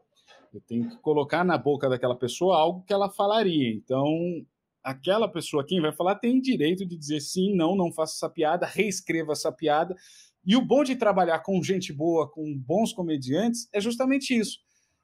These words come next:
Eles melhoram o que a gente escreve. Ele, a gente escreve, e aí vem o Danilo, "Eu quero mudar isso aqui", e fica melhor, porque tem a verdade dele ali. O Murilo reescreve algo que a gente escreve,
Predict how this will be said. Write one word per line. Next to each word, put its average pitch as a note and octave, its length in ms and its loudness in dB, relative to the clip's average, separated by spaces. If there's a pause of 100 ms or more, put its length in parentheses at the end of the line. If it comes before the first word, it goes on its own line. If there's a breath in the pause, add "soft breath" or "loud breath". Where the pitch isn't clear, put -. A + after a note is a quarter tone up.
(120)
Eles G3 260 2
melhoram C4 640 4
o C3+ 60 -2
que D3+ 80 -4
a C3 60 0
gente C3+ 160 -2
escreve. A2+ 440 0 (260)
Ele, C3 360 -4
a B2+ 80 -2
gente E3+ 200 -4
escreve, F#3 580 0
e G3+ 340 -2
aí D#3 100 2
vem D#3+ 180 -4
o D#3+ 40 -2
Danilo, D#3 360 2
"Eu D3 60 -2
quero D#3+ 180 0
mudar D3 260 0
isso C#3 120 -8
aqui", C4+ 320 -4
e - 40 -8
fica E4 260 0
melhor, A#3+ 400 2
porque G#3 260 -4
tem B3+ 240 0
a B3+ 60 2
verdade A3 480 2
dele G#3+ 220 2
ali. F3 280 0 (280 soft breath)
O E3 60 -6
Murilo G#3 260 2
reescreve G3 500 0
algo F#3+ 220 2
que F3 80 -6
a D#3+ 40 -4
gente D#3+ 140 -6
escreve, F#3 560 0